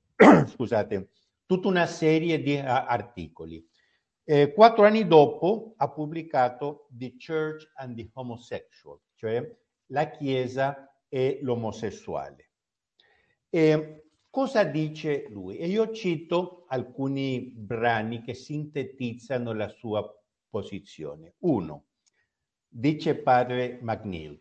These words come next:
ma, eh, padre McNeil, cioè questo lo dicono tantissimi che promuovono l'omosessualità nella Chiesa, quindi queste sono cose che,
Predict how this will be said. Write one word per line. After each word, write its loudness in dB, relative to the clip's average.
ma, -2
eh, -18
padre 2
McNeil, -2
cioè -2
questo -2
lo -6
dicono -6
tantissimi -8
che -4
promuovono 0
l'omosessualità -8
nella -6
Chiesa, -12
quindi -10
queste -8
sono -8
cose -6
che, -4